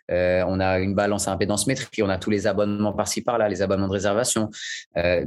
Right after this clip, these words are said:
tous les frais qui se rajoutent. Mais en fait, ouais, là, c'est, là, c'est autre chose. Là, tu passes un premier cap qui est tout petit encore, mais tu te dis, en fait, c'est, c'est chaud. Donc, on aurait pu arrêter plus d'une fois, mais la persévérance, euh,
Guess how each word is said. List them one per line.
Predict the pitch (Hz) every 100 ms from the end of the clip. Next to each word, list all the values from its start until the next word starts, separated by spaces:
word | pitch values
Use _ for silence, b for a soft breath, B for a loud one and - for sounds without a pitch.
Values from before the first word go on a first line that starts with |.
| - -
tous | 160
les | 139
frais | 127 135
qui | 113
se | 104
rajoutent. | - 98 143 151 B B B - _ _ -
Mais | 160
en | -
fait, | 123 -
ouais, | 117
là, | 104
c'est, | 104 87
là, | 90 104
c'est | -
autre | 98
chose. | 90 80
Là, | - 107
tu | 113
passes | 107 98
un | 98
premier | - 160 147 131
cap | 160 170 -
qui | -
est | 98
tout | 117
petit | 135 139
encore, | 151 147 143 B B -
mais | 104
tu | -
te | 104
dis, | 101
en | 117
fait, | 95 113
c'est, | - 80
c'est | - 82
chaud. | - -
Donc, | 92 87 98
on | 107
aurait | 110
pu | 123
arrêter | 120 117 113
plus | 110
d'une | 110 104
fois, | 139 123
mais | 98
la | 92
persévérance, | 110 - - 98 98 123 139 _ _ _ - - B B B B -
euh, | 90 87 87 85 85